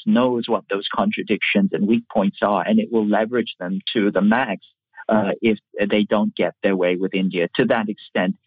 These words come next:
once again, you know, India is not acting as a sovereign state, but it's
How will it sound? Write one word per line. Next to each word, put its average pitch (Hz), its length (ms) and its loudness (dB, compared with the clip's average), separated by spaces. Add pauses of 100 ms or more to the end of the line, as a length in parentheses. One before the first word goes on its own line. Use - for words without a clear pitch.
(220)
once 117 400 2
again, 95 340 -2
you 98 80 0
know, 90 180 0
India 107 400 2
is 95 160 -2
not 104 220 0
acting 98 440 -2
as 85 80 -4
a 92 100 -2
sovereign 90 440 -2
state, - 500 -4
but - 140 -2
it's 87 160 -8